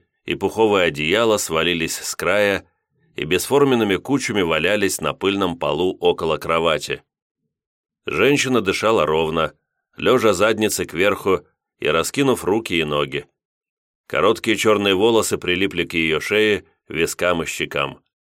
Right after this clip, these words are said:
Мужчина же свернулся в позу эмбриона, одна нога непроизвольно подёргивалась, его губы лихорадочно произносили слова,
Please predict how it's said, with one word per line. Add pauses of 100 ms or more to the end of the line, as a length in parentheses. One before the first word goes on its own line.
(760)
Мужчина
же
свернулся
в
позу
эмбриона, (320)
одна
нога
непроизвольно
подёргивалась, (360)
его
губы (240)
лихорадочно
произносили
слова,